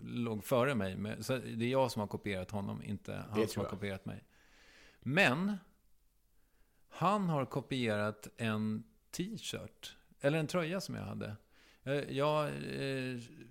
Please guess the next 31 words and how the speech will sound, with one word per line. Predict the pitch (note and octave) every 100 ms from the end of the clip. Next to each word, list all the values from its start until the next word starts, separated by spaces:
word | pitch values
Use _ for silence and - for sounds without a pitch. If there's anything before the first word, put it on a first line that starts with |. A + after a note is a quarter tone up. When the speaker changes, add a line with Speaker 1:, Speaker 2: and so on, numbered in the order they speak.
| - - -
Speaker 1:
såg | - C3+ A2+
till | C3+ A#2+
att | A#2+ A#2
skaffa | - B2 - A#2
en, | A2 A2 A2
eh, | A2 G#2+ G#2+ G#2+
en | A2+ G#2+ G#2+
sån | A#2 G#2+
sweatshirt | G2+ - C3 D3 - - A2 - - -
där | G#2+
det | G2+
stod | - G2+ F2+ -
Thug | D3+ A2+
Life. | G2+ - - - - -
Speaker 2:
Mm. | A2+ G3+ C#4+ - _ -
Speaker 1:
Vilket | G#2+ G2+
är | A2+ F2+
kul, | A2 G2 G2+ G2+
Speaker 2:
Mm. | G2+
Speaker 1:
liksom. | D#3+ C#3+ G#2 G#2 A2 - B2
Eh, | A2+ A2 G#2+ G#2+ G#2 G#2
och | G#2 - - -
den | B2+ E3+ E3+ G#2 G2 F#2+ - -
var | A2 G#2+
han | A2+ D3+ A2+
tvåa | - G2 G2
på | G#2
bollen | F#2+ G2+ G#2+
med. | G#2+ G#2+
Så | - C3 B2
frisyren, | - C#3 F3+ F#3 F#3+ F#3+ F3+